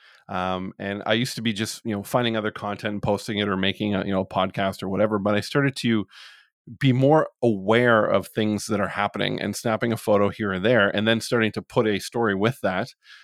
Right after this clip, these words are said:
Um, you know, most recently we have a, a coffee drive-through, and they, they started to give out little dog treats if you have a dog in the car to the dog. Um,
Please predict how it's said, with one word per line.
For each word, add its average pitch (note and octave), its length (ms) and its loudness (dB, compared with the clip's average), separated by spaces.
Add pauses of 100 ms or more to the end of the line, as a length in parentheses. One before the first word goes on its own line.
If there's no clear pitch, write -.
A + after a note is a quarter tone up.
(140)
Um, F#2 580 -2
you G#2 80 -8
know, G#2+ 240 -6
most A#2 380 2
recently A#2 560 4
we A#2 160 0
have G2 180 0
a, G2 300 -2
a F#2+ 60 -6
coffee A2+ 420 0
drive-through, G#2+ 500 2
and G2 100 0
they, G#2+ 260 0
they A2 100 -2
started C3 400 0
to A#2 100 -8
give A2+ 260 -2
out A2 200 2
little A2 180 0
dog E3 320 2
treats A2 260 -6
if G#2+ 120 -6
you A2+ 40 -8
have A2 100 -6
a G#2+ 40 -8
dog D3+ 260 -2
in A#2 60 -4
the G#2 80 -8
car G2+ 260 -2
to G#2 140 -12
the G#2+ 80 -8
dog. - 280 -2 (600)
Um, G2+ 500 0